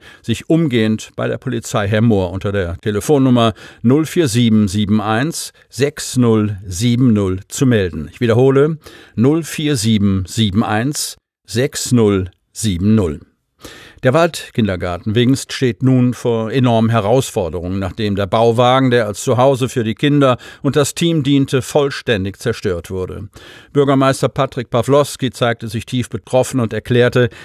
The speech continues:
die Kinder werden mit Sicherheit sehr traurig sein, dass nun ihr Lieblingsplatz nicht mehr da ist. Leiterin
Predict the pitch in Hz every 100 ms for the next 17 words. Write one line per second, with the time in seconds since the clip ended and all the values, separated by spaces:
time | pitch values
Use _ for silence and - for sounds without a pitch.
0 | - 139 127 185 165 135 135 127 131 -
1 | 156 151 131 139 127 - 143 156 127 -
2 | 123 120 117 127 120 127 123 120 113 -
3 | 101 - - 95 - - 101 - - 101
4 | 101 78 - - - - 92 92 104 101
5 | 98